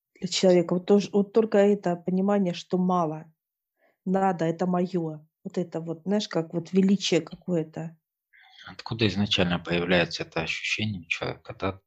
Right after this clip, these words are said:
Speaker 2: Вообще проявление это в нем. Вот если начнем с самого начала, например, да, когда вот частица, создание Божие, да, вот оно обрело здесь свою форму физическую, да,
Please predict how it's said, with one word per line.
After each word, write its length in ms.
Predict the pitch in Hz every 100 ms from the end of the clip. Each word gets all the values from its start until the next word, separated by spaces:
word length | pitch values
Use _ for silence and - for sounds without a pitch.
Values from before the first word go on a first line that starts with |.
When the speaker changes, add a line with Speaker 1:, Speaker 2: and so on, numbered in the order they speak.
| _ _
Speaker 2:
Вообще 220 | - -
проявление 840 | 98 - 98 95 92 98 95 82 82
это 180 | - 82
в 120 | -
нем. 280 | 87 151 - _ _ _ _ _ _
Вот 80 | -
если 260 | 87 - 90
начнем 500 | 90 90 - 87 80
с 100 | -
самого 380 | 98 90 82 82
начала, 480 | 82 - 85 73 73
например, 480 | - - 82 78 78
да, 100 | 92
когда 720 | - 80 85 78 78 78 78
вот 160 | 80 -
частица, 800 | - - - 110 110 - 87 _ _ _ _ _ _ -
создание 580 | - - - 175 170
Божие, 380 | 170 185 196 180
да, 240 | 165 175 185
вот 200 | - -
оно 400 | - - 151 233 - _ _ _
обрело 460 | - - 170 170 160
здесь 300 | - - -
свою 220 | - 76
форму 400 | - 104 117 107
физическую, 680 | - 87 82 - - - 78
да, 220 | 92